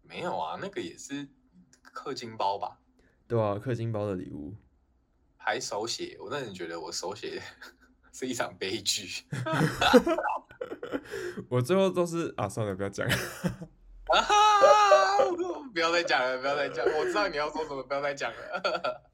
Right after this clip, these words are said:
Speaker 1: <laughs>
Speaker 2: 送一些食材的东西，让大家笑死。
Speaker 1: 嗯。
Speaker 2: 好，播一下。
Speaker 1: 好，我要准备第二个作业了。
Speaker 2: 你，
Speaker 1: 你要，
Speaker 2: 好。
Speaker 1: 你要有第二个挑战吗？
Speaker 2: 只有雅哲说抽，还差四个。<laughs>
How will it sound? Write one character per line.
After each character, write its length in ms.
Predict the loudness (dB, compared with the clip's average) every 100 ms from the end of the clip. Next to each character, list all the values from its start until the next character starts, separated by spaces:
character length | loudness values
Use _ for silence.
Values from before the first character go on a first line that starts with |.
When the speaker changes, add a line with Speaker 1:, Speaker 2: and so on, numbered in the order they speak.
| -12
Speaker 1:
<laughs> 320 | -10 -8 -10
Speaker 2:
送 500 | -14 -16 -2 0 0
一 80 | -2
些 260 | -2 -2
食 440 | -2 -6 -10 -8 -8
材 320 | -8 -8 -6
的 120 | -6
东 220 | -6 -8
西， 300 | -8 -8 -8
让 200 | -6 -6
大 80 | -6
家 240 | -8 -6 -8
笑 280 | -8 -8
死。 240 | -10 -16 -20 _ _ _ _ _ _ _ _ _ _ _ _ _
Speaker 1:
嗯。 300 | -10 -8 -10 -16 _ _ -20 _
Speaker 2:
好， 160 | -6 -6
播 240 | -2 2
一 40 | 4
下。 80 |
Speaker 1:
好， 20 | 4
我 60 |
要 180 | 4 2
准 140 | 0
备 160 | -4 -4
第 180 | -4 -4
二 100 | -2
个 120 | -4
作 240 | -6 -6 -6
业 220 | -6 -8
了。 160 | -10 -10
Speaker 2:
你， 80 |
Speaker 1:
你 120 | -8 -6
要， 80 |
Speaker 2:
好。 340 | -6 -8 -4 0
Speaker 1:
你 60 | 2
要 140 | 0
有 60 | -4
第 160 | -8
二 80 | -6
个 60 | -8
挑 120 | -10 -16 -10
战 160 | -10
吗？ 100 | -10 -20 -20 -20 _
Speaker 2:
只 160 | -4 0
有 140 | 0
雅 200 | 0 -2
哲 240 | -6 -8
说 240 | -8 -6 -8
抽， 400 | -6 -6 -6 -8 -14 _ -20 -12
还 120 | -8
差 240 | -6 -4 -6
四 260 | -6 -12 -12
个。 240 | -10 -12 -14 _ _ -20
<laughs> 680 | -8 -6 -2 -2 -2 -4